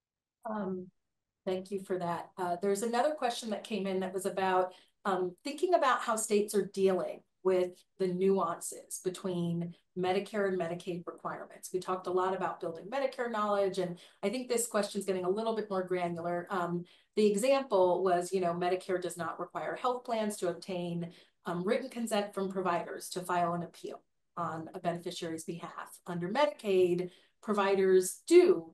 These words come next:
um, are required to obtain written consent in order to file an appeal. And this just brings up that space of, let's say, using appeals as an example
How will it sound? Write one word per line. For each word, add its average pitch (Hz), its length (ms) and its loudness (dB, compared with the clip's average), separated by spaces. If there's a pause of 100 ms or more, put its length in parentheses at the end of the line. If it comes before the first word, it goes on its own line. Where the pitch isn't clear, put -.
(140)
um, 180 280 -2
are 208 200 2
required 180 300 -2
to 180 80 -2
obtain 175 320 -4
written 175 240 -6
consent 165 640 -8 (360)
in 185 120 0
order 170 260 -2
to 170 140 -10
file 170 340 -2
an 165 100 -6
appeal. - 520 -2
And 202 120 0
this 233 200 -2
just - 280 -10
brings 202 220 -2
up 180 180 -4
that 175 220 -2
space 180 340 0
of, 180 140 -4
let's - 240 -2
say, 175 240 0
using 175 340 0
appeals 185 480 2
as 170 140 -10
an 165 80 -12
example 165 720 -6